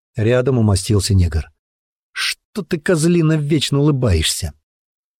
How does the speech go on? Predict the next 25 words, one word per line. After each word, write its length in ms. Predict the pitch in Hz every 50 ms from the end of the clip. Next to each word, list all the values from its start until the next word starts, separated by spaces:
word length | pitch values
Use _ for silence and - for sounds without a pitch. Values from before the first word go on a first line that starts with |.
| _ -
Место 360 | 104 120 135 120 - - 120
для 180 | 113 117 117
штурмовой 460 | 101 - - 120 123 120 120 123 123 117
винтовки 420 | 120 123 120 - - - - 127
над 160 | 110 104 98
сиденьем 400 | - 117 110 113 117 107 110 107 101
чернокожего 640 | - 110 107 113 110 - - 95 82 80 80 76
пустовало, 600 | - - 147 - - 117 151 131 120 120 120 117 - _ _ _ _ _ _ _ _ _
и 120 | 131 139
он 220 | 151 160 160 160 151 - -
как 240 | - 117 104 98 -
раз 280 | 117 135 170 180 - -
поднес 420 | - 170 160 151 156 165 156 -
к 60 | -
нему 200 | 156 156 156 156
свой 280 | 139 - - 101 98 98
автомат. 480 | 95 - 104 90 78 76 76 - - _ _ _ _ _ _ _ _ _
Оружие 460 | - 117 117 127 135 131 117 123 117
словно 460 | 95 113 120 127 127 120 123 123 127
притянуло 500 | - - 113 101 - 120 117 117 113 117
магнитом 500 | 113 113 107 113 120 117 101 - 90 80
к 80 | - -
потолку. 560 | - 95 - 101 80 - - 78 71 69 - _ _ _ _ _ _ _ _ _ _
Щелкнули 520 | - - - 202 208 190 - 156 127 107
зажимы. 520 | 101 87 90 82 80 90 85 82 80 82